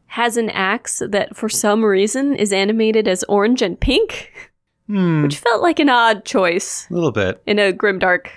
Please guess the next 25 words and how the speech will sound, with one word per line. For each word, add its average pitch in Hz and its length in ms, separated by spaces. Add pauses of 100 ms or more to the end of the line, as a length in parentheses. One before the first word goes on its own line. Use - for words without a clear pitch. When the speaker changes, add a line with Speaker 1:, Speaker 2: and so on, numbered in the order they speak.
Speaker 1:
scene 180 600 (160)
in 175 100
a 175 120
destroyed 180 800 (140)
city. 175 400 (220)
Speaker 2:
<laughs> - 760
Rather 165 260
than 147 160
just 127 260
relying 107 560
on 98 520 (120)
Matilda's 104 600
one 95 340
mention 92 320
of 80 140 (100)
espers 131 640 (220)
and 104 420 (200)
a 107 80
general 101 580
slow 95 540
burn 98 500
on 95 240
Amuro's 90 560 (100)
supernatural 90 680
abilities, 135 580